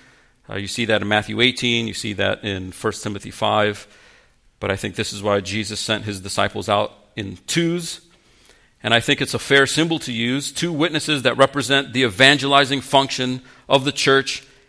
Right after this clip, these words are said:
in this age. So we don't just sit there going, "Well, I'm spiritually protect-, protected. Great."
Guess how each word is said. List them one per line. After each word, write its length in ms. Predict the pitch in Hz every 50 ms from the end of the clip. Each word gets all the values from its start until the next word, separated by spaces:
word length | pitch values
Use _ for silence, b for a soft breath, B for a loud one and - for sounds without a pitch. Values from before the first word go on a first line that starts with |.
| b b
in 120 | - 127 131
this 160 | 127 - -
age. 540 | 151 156 160 147 120 98 - - - - - _ _ _ _ _ _ _ _ _ _ _ _ _ _
So 120 | - - 113
we 140 | 107 117 120
don't 160 | 127 123 -
just 160 | - 120 -
sit 200 | - 143 135 139
there 140 | - 131 127
going, 280 | 120 127 127 120 135
"Well, 140 | 196 233 196
I'm 120 | 147 143 147
spiritually 480 | - - - 180 180 170 - 165 143
protect-, 440 | 143 147 - - 190 185 - - -
protected. 520 | - 156 - - 147 - - - 110 104
Great." 240 | 101 - 190 147 -